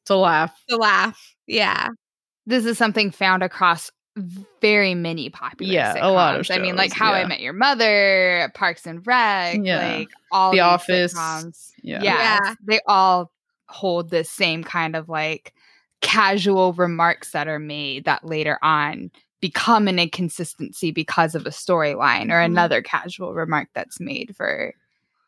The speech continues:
Speaker 3: the sake of
Speaker 1: Yeah, or, like,
Speaker 3: comedy.
Speaker 1: siblings, people mentioning their siblings randomly. Like, that's always weird to me. And then you never really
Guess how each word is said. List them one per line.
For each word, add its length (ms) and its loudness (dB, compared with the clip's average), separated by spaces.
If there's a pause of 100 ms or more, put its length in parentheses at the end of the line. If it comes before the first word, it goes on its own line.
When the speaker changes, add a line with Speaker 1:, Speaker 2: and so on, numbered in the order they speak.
(120)
Speaker 3:
the 80 -2
sake 220 0
of 40 4
Speaker 1:
Yeah, 100 6
or, 60 6
like, 180 4
Speaker 3:
comedy. 100 -2
Speaker 1:
siblings, 680 4 (240)
people 260 2
mentioning 500 4
their 120 2
siblings 800 -2 (100)
randomly. 600 0
Like, 280 2
that's 240 2
always 320 2
weird 240 -2
to 80 -8
me. 220 2
And 140 0
then 240 2
you 100 0
never 260 2
really 480 0